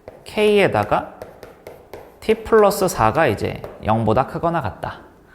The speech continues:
요거 좀 전에 그 육백팔십일 번하고 개념은 똑같아요. 그러니까 얘가 이 차 함수인데,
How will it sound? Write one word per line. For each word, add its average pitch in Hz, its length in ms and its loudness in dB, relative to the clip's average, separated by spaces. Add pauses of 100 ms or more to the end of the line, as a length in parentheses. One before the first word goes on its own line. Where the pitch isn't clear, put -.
(460)
요거 202 220 4
좀 262 200 4
전에 233 840 4
그 156 400 6
육백팔십일 226 1000 0
번하고 196 1040 2
개념은 190 440 2
똑같아요. 180 540 0 (720)
그러니까 - 400 0
얘가 170 280 6
이 139 180 2
차 220 180 2
함수인데, 143 840 0